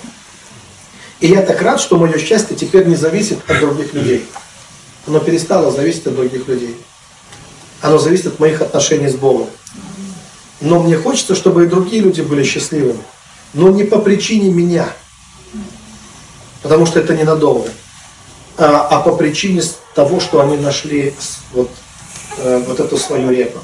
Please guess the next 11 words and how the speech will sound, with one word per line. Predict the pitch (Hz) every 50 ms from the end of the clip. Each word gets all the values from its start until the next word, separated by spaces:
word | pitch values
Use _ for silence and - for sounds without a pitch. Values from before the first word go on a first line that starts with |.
| - - - - - - - -
То | -
есть | - -
они | 131 139 143 143 143 143 - - - -
соединились | - - - 156 147 151 165 165 160 151 139 -
с | - 143
источником. | 139 - - - 123 - - - - - 127
Они | 139 147 151
нашли | 147 143 - - 180 170
источник | 165 - - 156 139 - - 139 127
живой | 127 127 127 127
воды. | 127 127 123